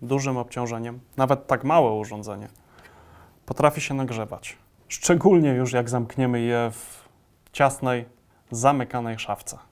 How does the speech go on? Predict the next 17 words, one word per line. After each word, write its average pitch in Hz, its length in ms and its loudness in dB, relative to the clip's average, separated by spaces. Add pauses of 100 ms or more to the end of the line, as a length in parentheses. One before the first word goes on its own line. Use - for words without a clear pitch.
(200)
co 139 420 0 (120)
w 131 140 -12
wielu 131 200 2
wypadkach 127 440 -2
się - 120 -14 (100)
po - 80 -10
prostu 120 300 -10
zdarza. 113 380 0 (180)
Nie 131 100 -4
powinno 165 360 2
mieć 151 200 0
miejsca, 139 500 -2
ale 120 180 0
się 113 140 -8
zdarza. 104 380 -6 (240)
No, 147 120 -10
najwyraźniej 123 760 -2